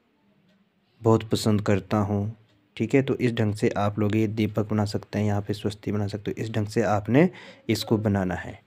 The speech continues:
ठीक है बच्चों, फिर प्रश्न नंबर दो है, छिलकों से खिलौना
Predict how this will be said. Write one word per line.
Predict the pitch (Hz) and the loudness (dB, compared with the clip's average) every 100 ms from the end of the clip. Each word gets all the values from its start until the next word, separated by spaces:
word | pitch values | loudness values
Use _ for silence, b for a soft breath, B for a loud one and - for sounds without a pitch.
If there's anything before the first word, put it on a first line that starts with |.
| - | -6
ठीक | 110 | 2
है | 127 | 2
बच्चों, | 123 123 117 131 B B B B B B B | 4 2 0 -2 B B B B B B B
फिर | - | 0
प्रश्न | 131 117 131 | 4 6 8
नंबर | 131 | 8
दो | 117 123 | 10 8
है, | 117 117 | 8 2
छिलकों | - 131 123 127 151 | 2 6 4 8 6
से | 139 127 | 8 4
खिलौना | 117 - 113 107 104 123 | 4 6 8 8 8 6